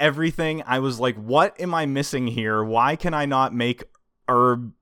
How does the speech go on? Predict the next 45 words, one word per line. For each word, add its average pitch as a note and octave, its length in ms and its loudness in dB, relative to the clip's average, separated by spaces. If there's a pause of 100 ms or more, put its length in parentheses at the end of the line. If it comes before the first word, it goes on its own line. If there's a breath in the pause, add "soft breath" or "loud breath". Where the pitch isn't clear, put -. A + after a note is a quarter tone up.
(140)
pills?" A#2 580 0 (400 soft breath)
And B2 300 0
I C3 120 2
don't D3 320 4
understand D3+ 480 0
what B2+ 120 -4
the - 80 -4
thing A#2 280 -2
is. A2 220 -2
And A#2+ 140 -4
it C3 40 -2
was B2 140 -6
like, C3 140 -4
"Oh, C#3 120 2
you B2 120 2
just C3 200 -4
press C3+ 280 -2
this B2 320 -4
and, G#2+ 180 -6
like, G#2 260 -6
it G#2+ 140 -8
combines G#2+ 480 -2
them G2+ 140 -6
automatically." F#2+ 720 -4
And E2 140 -10
it's - 120 -16
like, E2+ 200 -8 (680 soft breath)
"What?" D#3 560 0
Like, F#3 180 4
there's G#3 180 0
no A3+ 200 2
way. G#2 380 2
There's C3+ 260 -2
no F3+ 260 0
way C#3+ 240 2
that A2 200 0
is G#2 140 -8
what G#2 140 -6
I G2+ 60 -2
was G2 100 -6
supposed G2 360 -10
to F#2+ 80 -14
be E2+ 100 -10
doing. D#2+ 440 -10
But F2+ 280 -2